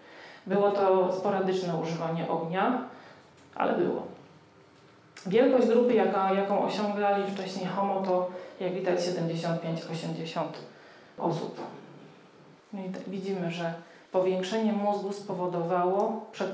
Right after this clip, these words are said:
spowodowałoby przekroczenie budżetu o prawie o pięćdziesiąt procent, więc, ym, oprócz dwunożności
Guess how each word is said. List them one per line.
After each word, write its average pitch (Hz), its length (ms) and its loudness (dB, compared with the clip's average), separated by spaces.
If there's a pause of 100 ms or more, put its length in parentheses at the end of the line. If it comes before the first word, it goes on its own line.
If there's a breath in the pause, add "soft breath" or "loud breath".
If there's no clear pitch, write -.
spowodowałoby 175 960 0 (220)
przekroczenie 190 600 -2
budżetu 185 480 2
o 196 40 -6
prawie 190 380 -2
o 180 40 2
pięćdziesiąt 185 500 -4
procent, 208 460 -4 (680 loud breath)
więc, 190 540 -2
ym, 185 460 -2
oprócz 208 340 4
dwunożności 185 1080 0